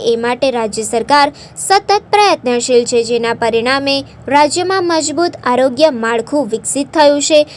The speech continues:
આયુષ્યમાન ભારત યોજનાથી ગંભીર બીમારીઓની સારવાર મેળવી રહેલા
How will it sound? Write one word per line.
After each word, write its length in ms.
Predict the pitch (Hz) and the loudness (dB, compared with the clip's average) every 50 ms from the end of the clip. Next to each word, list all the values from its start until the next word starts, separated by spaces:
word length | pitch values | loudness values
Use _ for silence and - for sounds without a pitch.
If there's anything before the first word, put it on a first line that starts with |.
| - - - - | -20 -20 -12 -6
આયુષ્યમાન 760 | - 311 349 370 403 403 392 - 392 370 370 370 381 370 349 | -2 -2 0 0 0 -2 -2 -2 -2 -2 -2 -2 -2 -4 -4
ભારત 460 | 294 269 262 277 294 294 320 330 320 | -6 -6 -2 0 4 4 4 4 2
યોજનાથી 680 | 294 254 233 233 233 226 214 233 269 311 339 339 294 247 | 0 -2 0 0 0 -2 -2 -2 -2 -2 0 -2 -2 -6
ગંભીર 480 | 220 220 240 240 226 226 220 269 262 254 | -4 -2 -4 -4 -2 0 0 0 0 2
બીમારીઓની 680 | 226 240 220 226 226 233 233 240 240 277 320 311 311 294 | 0 -2 -2 0 -2 -2 0 0 0 0 0 -2 -2 -2
સારવાર 600 | 269 - - 285 302 339 339 330 330 330 330 330 | -4 -2 0 2 2 2 4 4 4 2 2 0
મેળવી 440 | 285 233 233 240 247 254 247 302 294 | -2 -2 -4 -4 -4 -4 -4 -6 -4
રહેલા 520 | 247 233 226 240 247 254 277 302 285 240 | -4 -4 -4 -4 -4 -2 0 0 -2 -2